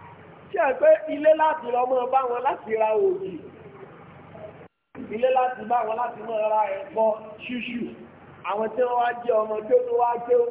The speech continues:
wọn a máa ràn wọ́n lọ láti lọ kiri ẹ̀ náà. Níbi tí ó wọ́n lè lò ó máa nígbà náà. Torí pé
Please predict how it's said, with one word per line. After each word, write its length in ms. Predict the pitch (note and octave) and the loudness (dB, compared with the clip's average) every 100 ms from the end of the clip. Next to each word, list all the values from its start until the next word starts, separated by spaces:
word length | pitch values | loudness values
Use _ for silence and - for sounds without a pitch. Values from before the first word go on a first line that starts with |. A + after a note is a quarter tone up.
| - | -4
wọn 180 | G3+ A3 | -4 -2
a 120 | G#3+ | -2
máa 220 | A#3 A3+ | -4 -4
ràn 240 | G#3+ F#3 | -4 -4
wọ́n 180 | F#3+ A3 | -4 -4
lọ 100 | A#3 | -2
láti 320 | A#3+ A#3 A3+ F#3+ | 0 0 -2 -4
lọ 120 | G3 F#3+ | -4 -4
kiri 300 | - F#3+ G3+ | -12 -10 -2
ẹ̀ 160 | E3+ - | -2 0
náà. 220 | G#3 G3 - - - - - - - - - - - - - - - - - - - - - - _ _ - - - - - - - - | -2 -4 -6 -12 -16 -20 -20 -20 -20 -18 -20 -20 -20 -20 -20 -20 -20 -20 -18 -18 -20 -20 -20 -20 _ _ -16 -16 -16 -20 -20 -20 -20 -12
Níbi 480 | G#3+ B3+ B3+ - A3+ - | -6 -6 -8 -10 -10 -10
tí 220 | A3 B3 B3+ B3 | -14 -14 -12 -2
ó 140 | B3 B3+ B3 B3 - | 4 4 2 -8 -12
wọ́n 240 | A3+ A#3+ | -10 -10
lè 180 | A#3+ A3 A3 | -4 -4 -4
lò 180 | G3 | -2
ó 80 | A3 | -2
máa 260 | G#3+ G#3+ G#3+ A3 - - | -2 -6 -8 -8 -12 -16
nígbà 320 | - A3+ A3 - | -14 -4 -4 -4
náà. 220 | G#3 - - - - - - - - - - - - | -8 -10 -12 -16 -20 -20 -18 -18 -20 -20 -20 -20 0
Torí 260 | - C4+ | 2 2
pé 140 | C#4+ | 4